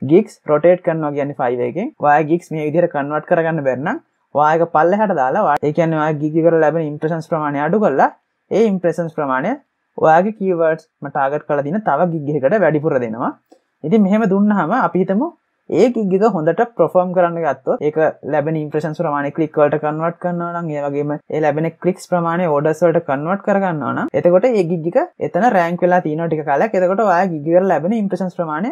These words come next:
අඩු වෙලා තියෙනවා ටික කාලයක්. අපි හිතමු ඒ ඔයා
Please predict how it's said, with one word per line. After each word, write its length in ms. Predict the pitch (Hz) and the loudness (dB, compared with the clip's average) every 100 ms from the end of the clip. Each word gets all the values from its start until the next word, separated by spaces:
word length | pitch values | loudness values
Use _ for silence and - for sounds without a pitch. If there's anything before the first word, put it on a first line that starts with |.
| 339 | -2
අඩු 260 | - 156 185 | 0 4 6
වෙලා 240 | 165 220 320 | 6 4 0
තියෙනවා 320 | - 185 180 165 | -6 -2 -2 -2
ටික 180 | 160 | -4
කාලයක්. 320 | 147 127 117 - | -4 -2 -4 -6
අපි 200 | 131 180 | -4 -2
හිතමු 320 | 180 190 269 | 0 0 -2
ඒ 140 | - 170 | 2 4
ඔයා 340 | - 147 180 | 4 4 4